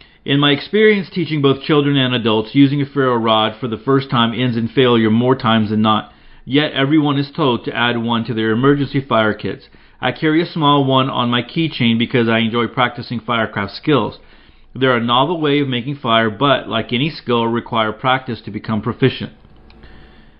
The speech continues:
Of these three ferro, ferro rod, of these three ferro rod techniques, push, pull, and thumb lever,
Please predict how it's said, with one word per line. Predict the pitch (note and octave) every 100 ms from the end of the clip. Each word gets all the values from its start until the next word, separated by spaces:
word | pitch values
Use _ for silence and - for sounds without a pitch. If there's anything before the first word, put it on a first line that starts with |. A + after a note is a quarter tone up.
| _ _
Of | - C3
these | C3 F#3 F#3
three | - D#3+ G3 G3 - _ _
ferro, | - D#3+ D#3 D#3 D#3 -
ferro | E3 F3+
rod, | E3+ C#3 C#3 C#3 - _ _ _ -
of | C3
these | D#3 E3+
three | - D#3
ferro | D#3 D3+ C#3+
rod | C3 B2 C3
techniques, | C#3 C3 A#2 G#2+ - _ _ _
push, | - D#3 D#3 -
pull, | - C#3+ C3+
and | C3+ B2+
thumb | C3 A#2+
lever, | G#2 G2 G#2+